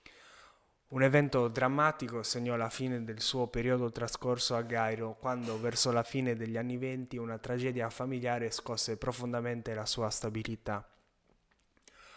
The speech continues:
Uno degli zii con cui viveva, convinto di aver ucciso un vicino durante una disputa,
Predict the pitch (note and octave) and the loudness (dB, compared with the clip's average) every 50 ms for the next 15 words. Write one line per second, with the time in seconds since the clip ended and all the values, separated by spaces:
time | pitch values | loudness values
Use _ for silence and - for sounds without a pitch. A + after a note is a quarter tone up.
0 | - - - C3+ C#3 C3+ C3 A#2+ B2 A#2 A#2 A#2 A2+ A#2 A#2+ B2+ B2+ B2 A#2+ A2+ | -10 0 4 8 10 10 10 10 8 6 4 2 0 2 4 4 6 6 4 4
1 | - A#2+ A#2 A2+ - A#2+ A#2+ A#2 A#2 C3 C3+ B2+ C3+ B2+ B2+ B2 B2 G#2 - - | 2 0 0 0 0 0 0 0 0 0 0 2 2 2 2 2 2 0 -2 -4
2 | - A#2+ A#2+ A#2+ B2+ B2+ B2 B2 A#2 A2 A2+ A2 A2 A#2 A2+ A2+ A2+ - - C3 | -8 -6 -4 -4 -4 -4 -4 -4 -4 -4 -4 -4 -4 -4 -4 -4 -4 -6 -6 -4
3 | B2 A#2 A#2 A2+ A2 A2 A2 A2 G#2+ G#2+ A2 G#2 - - B2+ B2 A#2+ A#2 A2 G#2+ | -4 -4 -4 -4 -4 -4 -4 -6 -4 -6 -6 -4 -4 -2 -2 -2 -2 -2 -2 -4
4 | A2+ A2+ A2 A2 A2 A2 - A2+ G#2+ G#2+ G#2+ A2 A#2 B2 C3+ A#2+ - - - B2 | -4 -4 -2 -2 -4 -4 -6 -6 -6 -4 -4 -4 -4 -2 -2 -4 -4 -4 -6 -8
5 | A#2+ - A#2 A2 | -8 -6 -6 -8